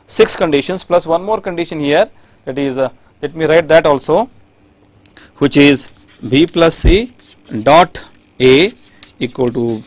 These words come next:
B dot A plus B dot C dot A. So left multiplication, right multiplication, both the distributive laws are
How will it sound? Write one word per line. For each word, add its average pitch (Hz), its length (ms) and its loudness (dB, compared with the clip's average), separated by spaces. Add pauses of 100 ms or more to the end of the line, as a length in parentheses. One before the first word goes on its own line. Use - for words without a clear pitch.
(500)
B 156 160 -2
dot 139 360 2 (500)
A 135 300 -8 (540)
plus 139 600 -2 (520)
B 110 160 -8
dot 104 300 -6 (720)
C - 280 -6
dot 107 280 -8
A. 151 280 -2 (1900)
So 139 120 -8
left 139 320 0
multiplication, 147 640 -4
right 139 220 2
multiplication, 104 580 -12
both 151 160 0
the 156 60 -8
distributive 110 460 -8
laws 101 180 -6
are 165 180 -2